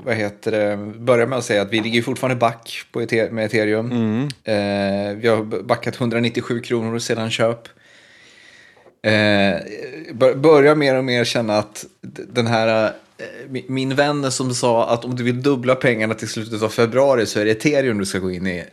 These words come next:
Speaker 1: Att det, det var ju humbug, känns det ju som.
Speaker 2: Ja, jag har fått ett bättre tips, alltså.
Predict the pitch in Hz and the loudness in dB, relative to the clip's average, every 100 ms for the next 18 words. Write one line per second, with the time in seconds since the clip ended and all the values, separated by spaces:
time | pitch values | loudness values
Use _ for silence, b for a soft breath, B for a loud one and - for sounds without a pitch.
0 | - 107 - 117 110 117 117 120 110 143 | -14 -12 -2 -2 2 2 4 2 4 2
1 | 117 117 127 95 92 - - 104 101 107 | 0 0 -2 -2 -8 -8 -10 -12 -6 0
2 | 98 98 98 120 120 131 165 135 110 - | 0 0 0 2 2 2 -2 -2 -6 -4
3 | 151 - - 151 - - - 113 - | -4 -4 -6 -6 -8 -12 -14 -12 -14